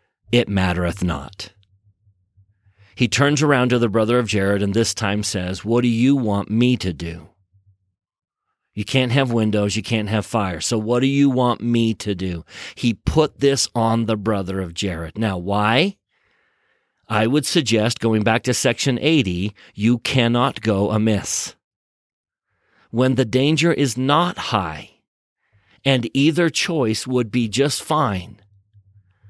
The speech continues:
the Lord quite often says, "I'm not gonna tell you what to do. This one's on you." And if you understand that concept,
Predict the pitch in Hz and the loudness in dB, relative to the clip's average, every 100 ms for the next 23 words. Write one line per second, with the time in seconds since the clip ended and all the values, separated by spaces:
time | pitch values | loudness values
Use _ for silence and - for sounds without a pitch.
0 | _ - 123 117 127 139 - 135 120 131 | _ -2 0 2 2 0 0 0 2 0
1 | - 123 107 135 107 101 - 113 143 135 | 0 -4 0 0 0 -2 -6 -2 0 2
2 | 123 131 143 - 113 101 - 95 90 87 | 4 2 0 -2 -4 -4 -6 -6 -6 -8
3 | 85 - - 85 78 - _ _ _ _ | -12 -14 -16 -16 -18 -20 _ _ _ _
4 | _ _ _ _ _ _ _ _ - 92 | _ _ _ _ _ _ _ _ -16 -2
5 | 107 151 - 135 135 135 123 - 117 113 | 0 0 -2 -2 0 0 -2 -4 0 0
6 | 107 101 95 85 - _ _ _ _ _ | 0 0 -2 -6 -16 _ _ _ _ _
7 | _ _ _ _ _ _ _ _ _ - | _ _ _ _ _ _ _ _ _ -4
8 | 123 127 127 135 135 180 196 - 180 170 | 0 2 0 2 2 2 0 0 0 2
9 | 160 - - 202 185 - 92 101 - - | 0 -2 -2 -2 -2 -2 -4 -4 -10 -20